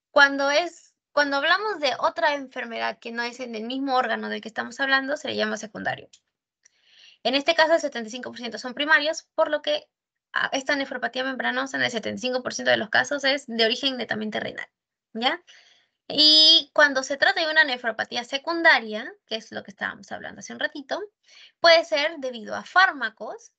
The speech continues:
¿ya? A la presencia, o a la ingesta, <laughs> más bien dicho, de algunos fármacos.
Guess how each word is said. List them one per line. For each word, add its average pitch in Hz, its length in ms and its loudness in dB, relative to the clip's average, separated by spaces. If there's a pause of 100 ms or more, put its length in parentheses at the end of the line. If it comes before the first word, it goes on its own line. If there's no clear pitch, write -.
(100)
¿ya? 220 200 -4 (120)
A 220 240 0
la 220 240 -4
presencia, 247 640 -6
o 220 180 -2
a 226 100 2
la 214 120 0
ingesta, 269 380 -4
<laughs> - 20 -10
más 269 100 0
bien 285 160 -2
dicho, 277 320 -4 (560)
de 240 480 4
algunos 214 480 0
fármacos. 208 640 -2